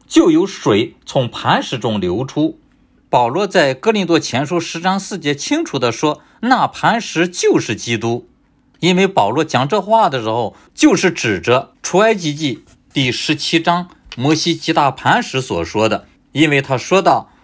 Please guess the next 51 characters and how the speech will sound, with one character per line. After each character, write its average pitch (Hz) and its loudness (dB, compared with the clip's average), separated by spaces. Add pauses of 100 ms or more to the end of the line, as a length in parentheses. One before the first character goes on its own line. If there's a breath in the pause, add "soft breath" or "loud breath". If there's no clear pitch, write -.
(140 soft breath)
以 147 0
色 190 2
列 202 4
人 120 -4
也 110 2
都 139 -2
喝 185 0
了 139 0 (160 soft breath)
一 202 -2
样 254 2
的 123 -2
灵 110 0
水， 123 -6 (380)
所 123 0
喝 214 2
的 151 0 (100)
是 - 0
出 - -4
于 143 2
随 156 2
着 143 0
他 190 0
们 196 -4
的 131 0
灵 101 -2
磐 151 0
石， 95 -10 (260 soft breath)
那 190 2
磐 139 0
石 98 -8 (160 loud breath)
就 156 0
是 101 -4
基 92 -8
督。 90 -8 (580)
如 320 6
果 185 2
说 156 0
磐 180 0
石 156 -2
预 202 -2
表 110 2
基 127 -4
督， 147 0 (240)
而 151 2
让 156 0
摩 139 4
西 254 -4
击 214 -2
打 226 2
磐 135 2
石， 95 -10